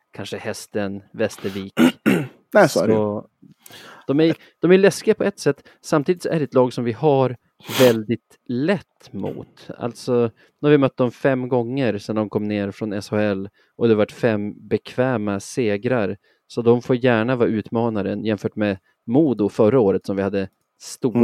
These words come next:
Speaker 2: Mm.
Speaker 1: problem med. Och jag är lite skraj för Modo fortfarande. De vann ju mot Hästen, är det deras senaste match som de spelade i fredags? Så vann de ju med typ så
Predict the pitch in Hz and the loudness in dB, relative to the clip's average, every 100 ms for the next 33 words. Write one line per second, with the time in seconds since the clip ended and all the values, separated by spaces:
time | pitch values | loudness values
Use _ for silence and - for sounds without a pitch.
0 | 180 - 98 95 73 67 64 92 _ _ | 2 0 -6 -4 -6 -6 -10 -12 _ _
1 | _ - 107 107 180 160 - 123 107 107 | _ 2 6 8 6 2 -6 0 0 0
2 | 113 151 123 104 117 - 135 120 101 101 | -2 0 0 -2 -4 0 2 2 0 -4
3 | 104 _ _ _ - 127 147 147 123 117 | -6 _ _ _ -6 0 2 0 -2 -2
4 | 143 - - _ 113 104 98 - 127 135 | -4 -6 -20 _ -2 -2 -4 -8 -6 -2
5 | 107 98 - 104 104 - 90 - - 95 | 0 -2 -2 -4 -4 -8 -14 -14 -14 -14
6 | - 98 101 98 - 101 98 92 92 76 | -8 -2 -2 -4 -10 -4 -2 -2 -4 -6
7 | - - _ _ _ _ 123 110 107 107 | -8 -20 _ _ _ _ -2 0 -2 -2
8 | 104 104 104 107 104 113 104 - 113 107 | -2 -2 -2 -4 -6 -6 -8 -2 0 0